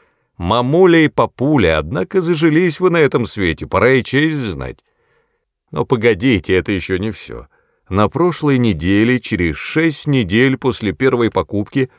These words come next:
тот же самый парень является снова,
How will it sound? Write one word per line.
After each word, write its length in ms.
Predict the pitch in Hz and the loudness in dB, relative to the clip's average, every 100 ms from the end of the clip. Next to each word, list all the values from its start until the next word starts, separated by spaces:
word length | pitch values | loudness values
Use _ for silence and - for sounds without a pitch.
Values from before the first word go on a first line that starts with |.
| _ _ _ _ _ _ - | _ _ _ _ _ _ 2
тот 220 | 185 180 | 4 4
же 160 | 156 147 | 2 0
самый 340 | 170 160 143 | 2 2 0
парень 500 | - 131 147 160 151 | 0 2 4 2 0
является 520 | 120 117 127 127 139 | 0 4 4 4 0
снова, 560 | 120 147 160 104 58 | -4 -4 -2 -2 -4